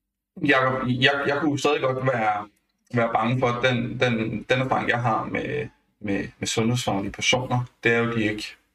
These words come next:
de formår jo ikke at komme ud med det her, med det her budskab. Det formår de jo først at komme ud, efter de har, de har rørt ved deres klienter. Så, så hvad kan man sige?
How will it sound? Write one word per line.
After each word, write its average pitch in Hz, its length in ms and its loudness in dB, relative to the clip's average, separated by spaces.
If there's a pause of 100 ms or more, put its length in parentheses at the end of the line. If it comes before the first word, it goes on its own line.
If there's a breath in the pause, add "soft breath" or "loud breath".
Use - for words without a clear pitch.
(340)
de - 80 -2
formår - 400 2
jo 110 40 2
ikke - 180 -2
at - 60 -10
komme 101 280 -2
ud 98 160 -8
med 110 120 -2
det 110 140 -6
her, 110 240 -6
med 101 100 -6
det 107 120 -6
her 98 180 -4
budskab. - 500 -2 (140)
Det 127 100 0
formår 113 240 2
de 101 60 -2
jo 101 60 -6
først 127 260 0
at 127 100 -6
komme 117 160 2
ud, 113 120 -2
efter 113 300 -2
de - 120 -10
har, - 320 -2 (880)
de - 80 -8
har - 80 -8
rørt - 380 -6 (180)
ved 110 120 0
deres 110 180 -2
klienter. 104 420 -6 (1080)
Så, - 400 2 (320)
så - 120 0
hvad 110 120 4
kan 110 100 0
man 107 120 0
sige? 113 440 2